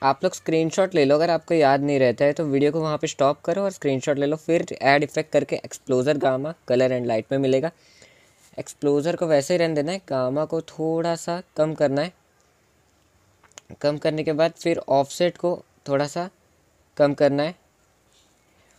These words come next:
और यहाँ पे इतना काम कर दिया। और इसके बाद फिर से वीडियो पे क्लिक करना है,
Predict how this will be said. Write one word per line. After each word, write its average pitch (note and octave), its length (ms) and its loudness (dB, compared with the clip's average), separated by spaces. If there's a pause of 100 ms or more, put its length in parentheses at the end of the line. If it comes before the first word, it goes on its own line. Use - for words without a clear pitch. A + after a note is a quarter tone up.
(200)
और B2 400 0
यहाँ B2+ 500 0
पे D#3+ 240 0
इतना D3+ 360 -4
काम D#3 220 -2
कर C#3+ 160 2
दिया। E3+ 240 -2
और C3+ 320 0
इसके - 260 -4
बाद D#3+ 180 2
फिर D3+ 200 -2
से E3 160 0
वीडियो D3+ 240 0
पे D#3+ 120 -4
क्लिक D#3+ 200 -4
करना C#3+ 240 2
है, F3 80 -8